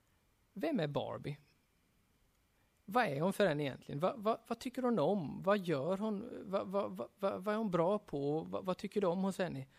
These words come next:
Och det ledde till ett ganska intressant samtal. Eh, medans innan så har de bara liksom hoppat omkring i sin rosa värld, inte tänkt en tanke. Det bara var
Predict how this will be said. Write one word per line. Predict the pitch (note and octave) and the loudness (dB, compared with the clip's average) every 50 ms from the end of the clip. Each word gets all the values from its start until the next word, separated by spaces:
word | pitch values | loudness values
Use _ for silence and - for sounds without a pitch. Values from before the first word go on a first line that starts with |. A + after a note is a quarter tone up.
| - | -20
Och | - - _ - E3+ | -20 -14 _ -8 -6
det | F#3 C4+ C4+ | -4 -4 -4
ledde | B3+ B3+ G#3 D#3+ | -4 -2 -4 -4
till | C#3+ - D#3 | -4 -4 -6
ett | C#3+ - | -6 -4
ganska | - F3 D#3 C#3+ - - C#3 C3+ C3+ | -2 -2 -2 -2 -4 -4 -4 -4 -2
intressant | - D#3 D3+ C#3 D3+ C#3 - C#3+ C#3 C#3 C#3+ - | -2 -4 -2 0 0 0 0 -4 -6 -6 -10 -6
samtal. | - C#3+ C3+ D3 - - - - C3+ - _ _ _ _ _ _ _ _ _ _ _ _ _ _ _ _ _ - | -6 -6 -6 -6 -10 -10 -12 -12 -12 -12 _ _ _ _ _ _ _ _ _ _ _ _ _ _ _ _ _ -4
Eh, | D3 C#3+ C#3 C#3+ C#3+ - - _ | -2 -2 0 -2 -2 -6 -10 _
medans | - E3+ F3+ F#3+ F#3+ F#3+ F3+ - | -4 0 2 2 2 2 0 0
innan | B3+ G#3+ F3 D#3+ E3 F#3+ G3+ | 0 0 2 2 2 0 0
så | - A3 | 0 0
har | G3 | -2
de | F#3+ F3+ | 0 0
bara | F#3 E3+ | 0 0
liksom | D3 C#3+ C3+ - C#3 C#3 C#3+ | 0 -2 -4 -6 -10 -10 -10
hoppat | - - - D3+ C3+ - | -14 -10 -10 -8 -8 -6
omkring | D3 D3 C#3+ - F3+ G3 G#3 G3+ | -8 -8 -8 -8 -6 -6 -4 -4
i | G3 | -4
sin | F#3 G#3 G3 F#3+ | -4 -6 -2 -2
rosa | G3 F3+ D#3+ - - D#3+ | 0 -2 0 -2 0 0
värld, | D3+ D3 - - | 0 0 0 -2
inte | - A#3 G#3+ F3+ - E3 | -2 0 0 0 -2 -4
tänkt | - - D3 C#3 - - | -4 -4 -4 -4 -6 -8
en | - F3+ | -10 -10
tanke. | D3 - E3+ D3+ C3+ C3 - D3 | -8 -6 -6 -6 -6 -8 -4 -4
Det | D3 | -4
bara | D#3+ F3 F#3+ F3 D#3+ | 0 2 2 2 2
var | D3+ D#3 D3+ C#3+ | 2 0 -2 -2